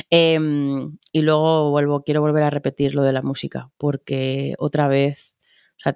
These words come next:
eh, obviamente tenía, tenía mu-, una, esa dificultad de que la música del Señor de los Anillos es súper rica y tiene muchísimas, muchísimos temas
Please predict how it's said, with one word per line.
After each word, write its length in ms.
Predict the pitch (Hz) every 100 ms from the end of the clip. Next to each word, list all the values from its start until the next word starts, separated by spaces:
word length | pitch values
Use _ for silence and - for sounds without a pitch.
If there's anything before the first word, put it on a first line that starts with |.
| -
eh, 180 | 139 147
obviamente 840 | 147 147 147 143 143 147 143 143
tenía, 1080 | 143 143 143 143 143 143 139 139 139 135 151 - - - _
tenía 640 | - 143 147 147 147 147
mu-, 240 | 151 151 151 -
una, 240 | 156 156
esa 180 | 156 156
dificultad 640 | 156 151 - 147 156 160 - - - - -
de 380 | 147 151 147 143
que 360 | 151 147 147 147
la 120 | 147
música 300 | 151 - 156
del 100 | 151
Señor 160 | 151
de 40 | 151
los 100 | 151
Anillos 400 | 151 151 151 151
es 120 | 151
súper 340 | - 160 147 135
rica 260 | 147 151
y 60 | 143
tiene 320 | 147 147 147 - - _
muchísimas, 1080 | 151 - 156 - 156 151 143 139 139 - - _ - _
muchísimos 580 | 151 143 151 - 156 143
temas 320 | 156 147 147